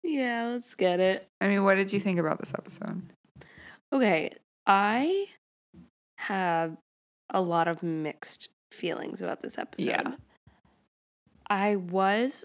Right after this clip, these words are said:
Speaker 1: kind of like, at first I was like, "Okay, um, this is another example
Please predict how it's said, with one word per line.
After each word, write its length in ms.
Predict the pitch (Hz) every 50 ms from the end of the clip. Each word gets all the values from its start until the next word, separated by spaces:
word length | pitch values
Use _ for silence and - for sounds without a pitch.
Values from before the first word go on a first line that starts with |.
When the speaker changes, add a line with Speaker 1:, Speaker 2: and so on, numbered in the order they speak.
| - _
Speaker 1:
kind 340 | - - - 277 269 285 285
of 140 | 302 302 285
like, 320 | 294 277 269 254 240 - - -
at 200 | - - - -
first 320 | - 233 254 294 - - 339
I 40 | 320
was 140 | 311 285
like, 160 | 277 226 208 - _ _ _ _ _ _ _ _ _ _ _ _ _ _ - -
"Okay, 560 | 208 - 196 180 170 151 147 147 151 156 165 170 - _ _ _ _ _ _ _ _ _ _ _ _ _ _ _ _ _ _ _ _ - - _ -
um, 760 | 208 202 190 175 165 160 160 160 160 160 156 156 156 151 - _ _ _ _ _ _ _ _ _ _ _ _ _ _ _ _ _ _ _ _ _ _ _ _ - - _ _ -
this 280 | - 185 170 - -
is 120 | 180 165 175
another 720 | 180 175 175 165 156 151 160 160 160 170 175 180 - - -
example 880 | 269 226 208 180 180 165 147 - - 160 165 165 170 185 214 - -